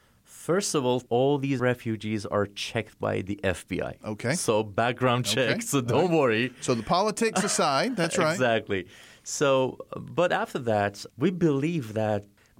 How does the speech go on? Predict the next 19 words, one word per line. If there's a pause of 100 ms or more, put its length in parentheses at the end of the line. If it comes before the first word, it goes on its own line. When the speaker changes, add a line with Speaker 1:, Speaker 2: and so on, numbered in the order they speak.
Speaker 1:
God (300)
can
change (200)
any
heart.
Speaker 2:
Very
good.
Speaker 1:
So (160)
this
is
powerful.
This
Speaker 2:
Yeah.
Speaker 1:
is
not
Nathan
Speaker 2:
Right.
Speaker 1:
changing
them.